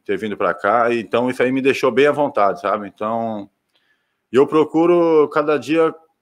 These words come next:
correr também, cada dia mais por eles também, por, pela forma que me abraçaram aqui, e, e eu quero, juntamente com eles, de novo comemorar, igual a gente comemorou o título do Gauchão.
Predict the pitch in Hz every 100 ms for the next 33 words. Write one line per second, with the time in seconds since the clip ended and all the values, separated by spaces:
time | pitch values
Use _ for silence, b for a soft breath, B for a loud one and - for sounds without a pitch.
0 | _ - 127 120 151 151 139 156 156 131
1 | - _ _ _ 127 147 135 135 147 160
2 | 143 143 151 127 107 92 104 92 113 110
3 | 104 - 127 120 123 113 104 98 - 101
4 | 95 107 120 120 101 92 87 - _ _
5 | _ _ _ _ _ _ _ _ _ _
6 | _ - 107 110 - 123 127 110 92 98
7 | 110 113 120 - 120 107 95 107 123 98
8 | 110 107 101 95 117 101 110 110 107 107
9 | 104 101 107 95 110 101 92 95 95 92
10 | - 104 127 127